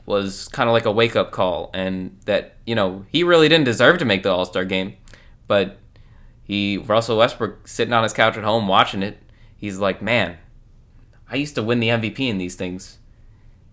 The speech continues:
Why am I, why am I here? I've gotta pick it up." And he did just that. He's, he, he went from not averaging a, a triple-double to averaging, what, like,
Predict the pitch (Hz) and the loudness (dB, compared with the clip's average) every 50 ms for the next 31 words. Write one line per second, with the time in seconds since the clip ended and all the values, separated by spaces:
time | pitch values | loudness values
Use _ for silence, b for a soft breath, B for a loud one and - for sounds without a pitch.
0 | - - - - _ - - - - - 90 90 90 101 107 117 123 123 113 110 | -20 -20 -20 -20 _ -20 -20 -20 -18 -16 -12 -8 -4 0 0 2 2 0 0 0
1 | 107 107 101 80 - 82 104 107 117 113 104 98 98 107 120 110 92 85 90 101 | 0 -2 -2 -4 -4 -2 0 2 2 2 2 0 -2 -2 -4 -4 -4 -4 -4 -4
2 | 95 - 101 98 - - 98 92 101 104 104 92 - - b b b b b b | 0 0 0 0 0 -4 -4 -2 0 0 0 0 -2 -6 b b b b b b
3 | b b b - 113 117 117 107 110 135 143 131 139 143 127 127 135 135 - - | b b b -2 0 0 0 0 0 0 2 2 2 2 2 2 0 0 2 4
4 | 143 139 143 120 - - 110 123 123 120 117 - - - - - - - 113 117 | 6 6 6 6 4 0 -2 -2 -2 -2 -4 -6 -10 -14 -16 -16 -12 -8 -6 -6
5 | 117 107 - - - - 120 117 113 110 107 123 123 117 - 117 107 104 107 117 | -6 -6 -8 -12 -10 -6 -6 -4 -4 -2 0 0 0 0 -2 -4 0 4 6 6
6 | 120 113 117 117 110 127 120 113 117 - - 120 113 113 - 127 113 123 113 - | 8 6 6 4 2 0 -2 -2 -4 -8 -6 -6 -4 -2 -2 -2 -2 0 2 2
7 | 117 117 123 120 117 117 104 107 110 113 107 110 113 110 104 107 104 113 120 110 | 2 4 2 2 2 4 4 4 4 2 -2 -4 -4 -4 -6 -8 -4 0 0 0
8 | - - 101 104 98 98 | 0 2 0 0 0 -2